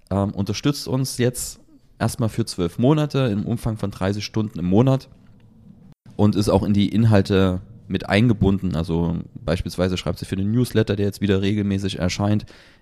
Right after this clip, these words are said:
erstmal alle zwei Wochen. Und der ist jetzt erstmal wieder sichergestellt und sie wird auch den einen oder anderen Beitrag erstellen. Einer ist jetzt gerade fertig geworden und da wird sie natürlich dann auch im Podcast mit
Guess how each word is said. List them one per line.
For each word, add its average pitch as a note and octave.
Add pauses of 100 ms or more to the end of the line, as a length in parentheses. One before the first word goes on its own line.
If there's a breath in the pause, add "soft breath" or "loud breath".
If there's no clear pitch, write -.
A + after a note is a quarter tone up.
erstmal -
alle F#2
zwei E2
Wochen. D#3+ (760 loud breath)
Und A2 (600)
der E2+
ist A2+
jetzt G#2
erstmal G2
wieder F2+
sichergestellt A2+
und F#2
sie F#2
wird G2
auch F#2
den G2
einen F#2+
oder F#2+
anderen F#2+
Beitrag A2
erstellen. G#2+
Einer F#2+
ist F2+
jetzt -
gerade F2
fertig A2
geworden G#2+ (680 soft breath)
und F2
da F2+
wird F#2
sie -
natürlich F#2
dann F2+
auch E2+
im F#2+
Podcast -
mit -